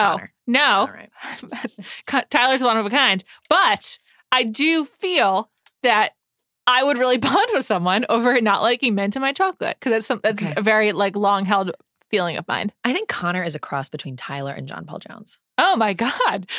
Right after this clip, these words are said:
Speaker 2: So a dream. A tr-, <laughs> he's
Speaker 1: So
Speaker 2: the dream.
Speaker 1: he might be your dude.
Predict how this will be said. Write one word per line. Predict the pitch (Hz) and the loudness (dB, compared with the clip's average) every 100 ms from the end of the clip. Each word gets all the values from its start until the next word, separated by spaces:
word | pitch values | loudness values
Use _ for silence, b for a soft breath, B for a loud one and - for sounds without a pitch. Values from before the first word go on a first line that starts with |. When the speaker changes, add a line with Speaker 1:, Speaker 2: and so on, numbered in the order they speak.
| - | -2
Speaker 2:
So | 339 285 | 0 2
a | |
dream. | 240 269 370 587 196 185 | 2 2 2 4 2 2
A | 254 | 2
tr-, | - | 2
<laughs> | 302 302 294 320 - 311 554 302 | 4 2 2 0 0 0 2 2
he's | 453 587 508 | 4 4 4
Speaker 1:
So | 330 | 4
Speaker 2:
the | 277 | 4
dream. | 277 233 208 226 | 4 4 4 2
Speaker 1:
he | 277 240 | 0 2
might | 247 220 - | 4 2 2
be | 180 | 0
your | 156 | -2
dude. | 135 170 | -2 -4